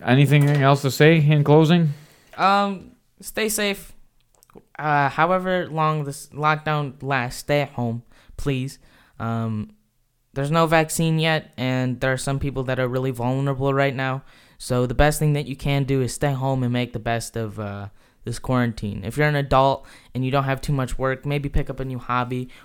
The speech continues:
Speaker 2: Or if you're a kid and you don't have too much work, maybe pick up a hobby. You gotta do whatever you can to stay at home right now. Um,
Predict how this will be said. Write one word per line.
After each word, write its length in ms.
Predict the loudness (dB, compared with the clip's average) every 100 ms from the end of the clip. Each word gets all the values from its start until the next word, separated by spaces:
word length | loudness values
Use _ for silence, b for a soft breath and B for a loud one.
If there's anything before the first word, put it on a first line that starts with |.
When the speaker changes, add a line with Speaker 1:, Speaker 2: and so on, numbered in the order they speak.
| -4
Speaker 2:
Or 80 | -2
if 100 | -2
you're 80 |
a 40 | -4
kid 180 | -6 -6
and 80 | -4
you 60 |
don't 100 | -6
have 180 | -6 -8
too 120 | -6
much 200 | -8 -8
work, 180 | -8 -8
maybe 200 | -8 -8
pick 220 | -4 -4
up 120 | -4 -10
a 60 |
hobby. 280 | -8 -8 -8
You 60 | -2
gotta 240 | 0 0
do 120 | 0
whatever 240 | -2 -2 -4
you 120 | -10
can 240 | -8 -8
to 60 | -8
stay 200 | -8 -8
at 60 | -6
home 220 | -6 -2
right 140 | -4 -4
now. 260 | -8 -8 -12 b b b
Um, 480 | -12 -10 -10 -10 -12